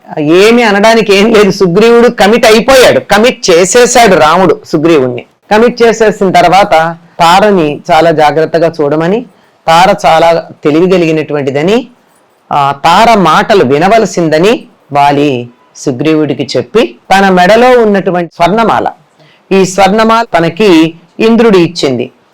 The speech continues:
ఆ స్వర్ణమాలని శరీరంలో ప్రాణం ఉండగానే తీసుకో, ప్రాణం పోతే దాని విలువ పోతుంది, శవాన్ని తగిలి ఉంటే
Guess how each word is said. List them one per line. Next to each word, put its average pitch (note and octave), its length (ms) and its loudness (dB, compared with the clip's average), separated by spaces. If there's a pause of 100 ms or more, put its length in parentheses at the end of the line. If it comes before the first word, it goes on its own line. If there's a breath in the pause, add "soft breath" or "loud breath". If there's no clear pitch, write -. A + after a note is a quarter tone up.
(140)
ఆ D#3+ 140 0
స్వర్ణమాలని F#3+ 1120 0 (340)
శరీరంలో A3+ 640 0
ప్రాణం G3 460 -2
ఉండగానే F#3+ 540 0
తీసుకో, F#3 580 -2 (640)
ప్రాణం F#3 360 0
పోతే D#3+ 380 0
దాని D#3 260 0
విలువ D#3 300 2
పోతుంది, D3 520 -4
శవాన్ని E3+ 500 0
తగిలి D#3 320 0
ఉంటే E3 360 -2